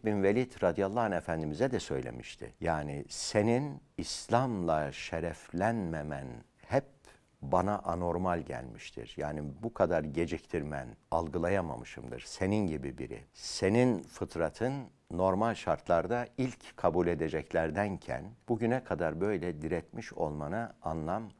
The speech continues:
veremedim demiştir Resulullah Aleyhisselatü Vesselam. Şimdi inanan bir insan niçin inandığını anlatma mecburiyetini hissetmez kendisinde. Ama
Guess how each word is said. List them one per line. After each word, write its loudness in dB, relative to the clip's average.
veremedim 0
demiştir -4
Resulullah -8
Aleyhisselatü -8
Vesselam. -8
Şimdi 6
inanan 12
bir 10
insan 6
niçin 10
inandığını 6
anlatma 6
mecburiyetini 2
hissetmez 2
kendisinde. -6
Ama 6